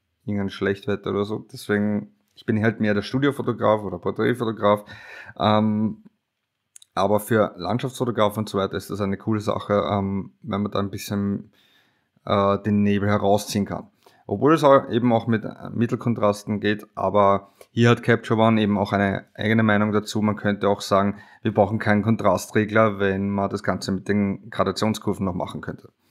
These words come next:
Ähm, ja, gut, dass er dabei ist. Ähm, Zeit is one, möchte ich mal sagen. Und wir gehen einmal zum nächsten, zur nächsten Funktion, die Capture One einundzwanzig uns bieten wird. Und zwar gehe ich hier auf diese zwei Bilder.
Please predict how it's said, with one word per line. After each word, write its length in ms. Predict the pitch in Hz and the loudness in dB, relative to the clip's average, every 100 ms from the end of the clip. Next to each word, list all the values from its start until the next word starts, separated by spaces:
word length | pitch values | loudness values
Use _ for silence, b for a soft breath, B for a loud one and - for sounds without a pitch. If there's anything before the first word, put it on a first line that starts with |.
| b b b b b b b b - | b b b b b b b b 2
Ähm, 440 | 113 120 120 120 - | 4 4 2 -4 0
ja, 180 | 139 151 | 2 2
gut, 280 | - 143 | 0 0
dass 140 | 160 139 | 2 0
er 60 | |
dabei 760 | 131 123 123 123 - 107 151 190 | 2 4 4 -2 0 2 4 2
ist. 320 | 208 - - | 0 -4 -6
Ähm, 500 | - 120 120 123 123 | 2 4 4 2 0
Zeit 240 | - 117 123 | 4 4 6
is 160 | 123 | 4
one, 240 | - 127 175 | 2 2 2
möchte 340 | 233 139 - | -2 -4 -4
ich 60 | 151 | -2
mal 120 | 151 | -2
sagen. 380 | 143 135 139 139 | 2 2 2 -4
Und 480 | - 113 113 117 b b b b - | -4 -2 -2 -4 b b b b -12
wir 280 | 92 107 104 | -4 -2 -2
gehen 220 | 104 101 | -2 0
einmal 240 | 104 101 | 2 0
zum 320 | - 101 92 - _ - - _ - | -2 -4 -4 -10 _ -20 -20 _ -8
nächsten, 880 | 101 104 127 - - 139 131 127 - | 0 2 2 0 -4 -2 0 -4 -6
zur 120 | - | -2
nächsten 240 | 110 - 143 | -2 -2 -6
Funktion, 460 | 135 123 120 127 | -6 -2 0 2
die 120 | 127 | 0
Capture 340 | - 117 - 117 | -2 -4 0 0
One 100 | 113 | 2
einundzwanzig 580 | 95 117 - 107 110 110 | 0 0 -2 -6 -6 -6
uns 280 | 104 95 - _ _ | -6 -8 -20 _ _
bieten 340 | 123 123 147 | -8 -6 -2
wird. 220 | 160 208 B B B B B B B | 0 -2 B B B B B B B
Und 400 | 104 123 131 131 | 2 2 2 -2
zwar 320 | - 92 117 | -2 0 0
gehe 160 | - 117 | 0 -2
ich 140 | - | -4
hier 320 | 101 113 123 | -2 0 0
auf 260 | 101 98 - | -2 -6 -8
diese 420 | 104 95 101 - | -8 -4 -4 -4
zwei 300 | - - - | -6 -6 -6
Bilder. 460 | - 85 73 - | -8 -8 -6 -4